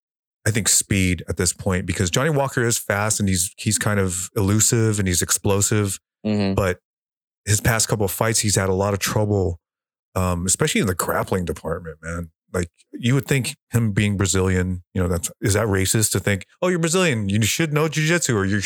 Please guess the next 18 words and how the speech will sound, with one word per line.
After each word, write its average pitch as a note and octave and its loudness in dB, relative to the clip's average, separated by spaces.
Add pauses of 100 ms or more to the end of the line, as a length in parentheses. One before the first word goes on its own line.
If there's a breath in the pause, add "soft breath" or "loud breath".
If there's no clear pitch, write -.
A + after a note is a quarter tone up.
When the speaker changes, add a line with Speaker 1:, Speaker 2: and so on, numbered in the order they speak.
(100)
Speaker 1:
your A2+ 0
jiu-jitsu G#2+ 2
should G2 0
be G#2 2 (380)
up G2 -8
to - 0
par"? C#3 0
But F2+ 0 (720 soft breath)
I A2+ 0
mean, A2 2
it B2 0
really D#3 2
should A2+ 0
be F2 0
at F#2 -2
this F#2+ 0
point F#2+ 0
if, - -4